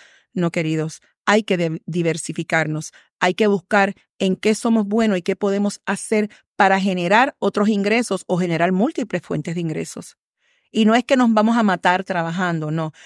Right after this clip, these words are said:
no es trabajar más, es trabajar de una manera mucho más inteligente e intencionada. Ahí es donde está el verdadero cambio.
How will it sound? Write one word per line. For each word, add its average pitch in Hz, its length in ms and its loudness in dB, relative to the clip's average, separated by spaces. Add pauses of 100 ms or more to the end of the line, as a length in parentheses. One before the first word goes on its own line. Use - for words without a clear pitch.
no 226 140 4
es 240 100 0
trabajar 180 460 0
más, 160 320 -6 (180)
es 208 140 -4
trabajar 220 360 4
de 208 60 2
una 208 140 4
manera 196 280 2
mucho 190 280 -2
más 190 260 -4
inteligente 196 920 2 (300)
e 202 80 4
intencionada. 170 1120 0 (440)
Ahí 190 260 2
es 220 60 2
donde 165 200 0
está 156 140 -8
el 147 80 -4
verdadero 147 360 -4
cambio. 156 480 -10